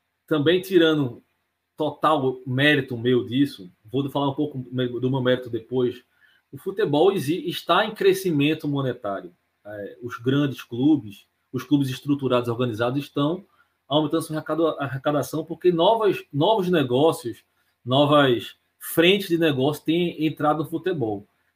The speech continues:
Então, é, é, é normal que de um ano pro outro exista crescimento. Agora, esse crescimento, o nosso foi acima da média, porque a gente te-, fechou alguns bons negócios fora da curva. Então, o, a,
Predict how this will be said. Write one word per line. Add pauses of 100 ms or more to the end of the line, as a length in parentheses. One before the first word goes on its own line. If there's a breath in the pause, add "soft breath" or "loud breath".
Então,
é,
é,
é
normal (420)
que
de
um
ano
pro
outro
exista
crescimento.
Agora,
esse
crescimento, (480)
o
nosso
foi
acima
da
média,
porque
a
gente (140)
te-,
fechou
alguns
bons
negócios (480)
fora
da
curva.
Então,
o,
a,